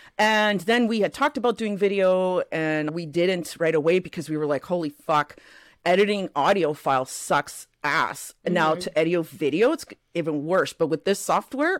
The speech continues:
Speaker 1: pff, it's
Speaker 2: A breeze.
Speaker 1: a piece of fucking cake. So I was like, "Okay, we can start doing video now."
Speaker 2: Yeah.
Speaker 1: So yeah, I was by myself and I thought, "I'm gonna," I mean, it was <laughs> two o'clock in the morning when I finally started recording,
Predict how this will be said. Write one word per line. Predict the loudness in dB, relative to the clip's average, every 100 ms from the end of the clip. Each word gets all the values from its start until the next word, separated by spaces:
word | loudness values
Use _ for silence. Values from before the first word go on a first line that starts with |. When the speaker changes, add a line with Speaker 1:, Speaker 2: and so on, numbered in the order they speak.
| -6
Speaker 1:
pff, | -12 -12 -14 -18 _ -2
it's | -2
Speaker 2:
A | -2
breeze. | -4 -4
Speaker 1:
a |
piece | -4 -4
of | -8
fucking | -10 -20 -14 -12
cake. | -4 -2 -2 -4 -20 -20 -20 -20 -8
So | 2 4
I | 4
was | 2
like, | 0 0
"Okay, | -4 -2
we | -2
can | -6
start | -6 -4 -4 -2
doing | -2 0
video | 0 0
now." | 0 -2 -4
Speaker 2:
Yeah. | -2 -4 -4 _ _ _ -12
Speaker 1:
So | -2 2
yeah, | 4 4 2
I | 2
was | 2
by | 2
myself | 0 0 -2 0
and | -2
I |
thought, | 0 -2 -2
"I'm | -4
gonna," | -2 -2 -2 -4
I | -6
mean, | -4
it |
was | -4 -8
<laughs> |
two | -6 -6
o'clock | -4 -4 -4
in | -2
the | -2
morning | -2 -2 -2 -6 _ -20 _ _
when | -8 -6
I |
finally | -2 -2 -2 -6
started | -2 -2
recording, | -4 -6 -2 0 0 -2